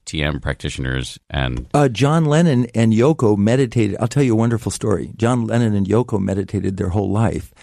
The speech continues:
Speaker 2: He apologized to Maharishi a few years later, and he used to call and check in with Maharishi. There, and John, George Harrison was also a huge supporter and, and did a lot with us. And Paul McCartney, actually, David Lynch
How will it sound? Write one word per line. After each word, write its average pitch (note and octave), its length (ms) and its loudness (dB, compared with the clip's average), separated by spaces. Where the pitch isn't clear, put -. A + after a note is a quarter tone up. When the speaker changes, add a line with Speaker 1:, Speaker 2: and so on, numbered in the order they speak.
Speaker 2:
He D#3 300 2
apologized G#2 800 -2
to - 80 -6
Maharishi - 560 -4
a - 60 -4
few A2+ 200 0
years G2+ 300 2
later, G2 440 -2
and F#2+ 140 0
he A2 100 2
used A#2+ 200 2
to G2+ 100 -2
call G#2+ 640 0
and G#2 140 0
check A#2 300 -4
in C3+ 160 -2
with F#2 120 -2
Maharishi. F2 640 -2
There, A#2 260 2
and G#2 420 0
John, A#2 380 0
George A#2 320 0
Harrison C3+ 420 -2
was F#2+ 140 -2
also A#2+ 380 -2
a F2+ 60 -12
huge G3+ 280 -6
supporter F2+ 440 -4
and, F2 300 -2
and F#2 120 2
did F#2 140 0
a F#2 60 0
lot F2+ 320 -4
with F#2 180 -2
us. E2+ 240 -8
And A#2 220 2
Paul D#3 300 2
McCartney, B2+ 600 -4
actually, G#2+ 640 -2
David A2+ 260 0
Lynch G2 300 -2